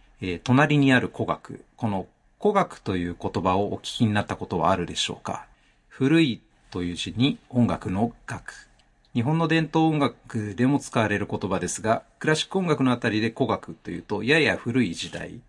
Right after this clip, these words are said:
大体今あるピアノを中心としたクラシック音楽が定着するよりも前にあった古い音楽を指すことが多いようです。バッハとか、四季で有名なヴィワルディとか、カノンで有名なパッヘルベル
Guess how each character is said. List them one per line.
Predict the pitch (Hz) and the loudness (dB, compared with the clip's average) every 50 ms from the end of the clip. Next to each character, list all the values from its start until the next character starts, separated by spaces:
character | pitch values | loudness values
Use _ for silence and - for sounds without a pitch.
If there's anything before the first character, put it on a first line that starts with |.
| _ _ _ - | _ _ _ -2
大 | 123 123 127 120 | 0 0 0 0
体 | 120 - 135 123 123 120 120 - 151 | -2 0 2 2 4 2 2 0 0
今 | 156 170 143 110 95 - | 0 2 2 2 2 0
あ | 107 101 | -2 -4
る | 101 92 - - | -6 -8 -8 -8
ピ | - 113 107 | -6 -4 -4
ア | 104 104 | -4 -2
ノ | 104 110 | -2 -2
を | 120 | -2
中 | 123 - - 113 98 | -2 -2 -2 -2 -2
心 | - - 95 87 | -2 -4 -6 -8
と | 80 87 | -8 -8
し | - - | -8 -8
た | 104 | -8
ク | - - | -6 -6
ラ | - 98 | -6 -6
シ | - - | -4 -6
ッ | - | -6
ク | - | -6
音 | 104 98 | -6 -6
楽 | 82 69 - | -6 -8 -10
が | 92 - | -16 -12
定 | - 117 110 | -8 -8 -6
着 | - - 101 - | -4 -6 -6 -6
す | - - 135 | -6 -6 -4
る | 104 | -4
よ | 95 87 | -4 -4
り | 80 82 | -6 -8
も | 85 85 87 | -10 -10 -6
前 | 87 95 101 104 98 95 | -4 -2 -2 -2 -4 -4
に | 101 107 | -4 -4
あ | 110 | -4
っ | 107 - _ - | -6 -6 _ -4
た | 95 87 - - _ _ _ _ | -4 -4 -4 -4 _ _ _ _
古 | - - 147 143 | -8 -2 2 4
い | 123 107 | 4 4
音 | 95 92 | 2 0
楽 | 90 85 - - | -6 -6 -4 -2
を | 127 120 | 0 0
指 | 127 - 120 | 0 0 -2
す | - - | -2 -4
こ | - 101 | -8 -10
と | - 113 | -8 -2
が | 110 131 143 151 - _ - | 0 0 0 0 -2 _ -6
多 | 110 95 | -4 -4
い | 82 80 | -4 -6
よ | 82 - | -8 -10
う | - - | -12 -12
で | - | -12
す。 | - - - - - - _ _ _ _ _ _ _ _ _ | -10 -10 -10 -12 -14 -16 _ _ _ _ _ _ _ _ _
バ | - 135 | 2 2
ッ | - | 2
ハ | - - - 92 | 2 -2 -4 -4
と | - - - | -4 -4 -8
か、 | - - 87 82 80 - - - - _ - | -6 -2 -2 -2 -2 -4 -8 -12 -16 _ -8
四 | - - - - | -4 -4 -4 -2
季 | - 127 113 101 | -2 -2 -2 -2
で | 92 92 | -2 -4
有 | 85 87 87 85 | -6 -4 -6 -6
名 | 87 92 92 | -6 -6 -6
な | 87 87 87 | -4 -4 -4
ヴ | 87 | -4
ィ | 95 104 113 | -4 -2 0
ワ | 117 113 110 | 2 2 0
ル | 95 - | 0 -4
デ | - 78 | -8 -10
ィ | 78 - | -12 -12
と | - - | -14 -18
か、 | - - - 85 82 92 95 - - _ _ _ _ | -12 -8 -6 -6 -6 -6 -8 -12 -18 _ _ _ _
カ | - - 139 | 0 0 2
ノ | 127 107 | 2 0
ン | 92 | -2
で | 85 92 | -2 -2
有 | 85 85 | -2 -2
名 | 85 85 85 | -2 -2 -2
な | 82 80 | -4 -2
パ | - 104 | 0 0
ッ | 92 | 0
ヘ | - - 120 | 0 0 -2
ル | 107 101 | -2 0
ベ | - 87 | 0 -2
ル | 82 82 78 - - | -2 -2 -4 -8 -10